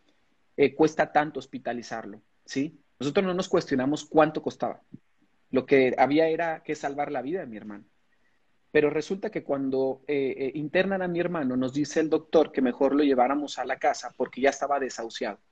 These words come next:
Imagínate un bebé, estoy hablando de a lo mejor de dos o tres años. Ese momento para mí, mi papá es una persona muy fuerte, em, eh, emocionalmente,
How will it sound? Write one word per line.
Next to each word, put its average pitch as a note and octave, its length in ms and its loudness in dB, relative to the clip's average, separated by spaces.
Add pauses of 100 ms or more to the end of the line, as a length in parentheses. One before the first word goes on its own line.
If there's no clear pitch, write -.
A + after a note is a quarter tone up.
Imagínate E3 420 0
un E3+ 100 -4
bebé, E3+ 260 2
estoy D#3+ 240 2
hablando D#3 340 0
de D#3 80 2
a C#3 40 2
lo B2+ 80 -2
mejor A#2+ 300 -6
de C#3 140 0
dos D3+ 300 0
o A#2+ 80 -6
tres C3 220 -8
años. - 400 -18 (1300)
Ese E3 220 2
momento D#3+ 440 0
para C#3 220 2
mí, C3 240 -4 (280)
mi D3 120 0
papá D3+ 320 2
es F#3 120 -4
una F#3+ 180 -8
persona D3 360 -10
muy D#3+ 420 -4
fuerte, C#3+ 640 -4 (800)
em, A2+ 560 -6 (220)
eh, A#2+ 280 0
emocionalmente, C3+ 840 2